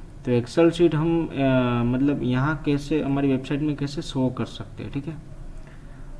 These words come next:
तो वो कैसे होगा, वो आज की वीडियो का topic है, ठीक है? तो हम सबसे पहले क्या कर लेते हैं,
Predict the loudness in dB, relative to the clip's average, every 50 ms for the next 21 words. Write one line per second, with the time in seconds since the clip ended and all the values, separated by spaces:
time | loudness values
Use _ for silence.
0 | -14 -12 -8 -4 0 4 6 6 6 6 4 2 2 4 2 2 2 2 0 -2
1 | -2 -4 -6 -2 2 4 4 4 2 0 0 0 0 0 -2 -2 -2 0 2 4
2 | 4 2 2 0 -2 -4 -4 -6 -6 -6 -6 -6 -6 -6 -6 -6 -6 -8 -8 -12
3 | -14 -14 -16 -16 -16 -16 -16 -16 -16 -16 -16 -16 -16 -16 -14 -4 0 2 4 4
4 | 4 2 0 0 0 0 -2 -4 -2 -2 -2 0 2 2 2 2 2 2 0 0
5 | 0 0 0 0 0 0 0 -2 -2 -2 -4 -6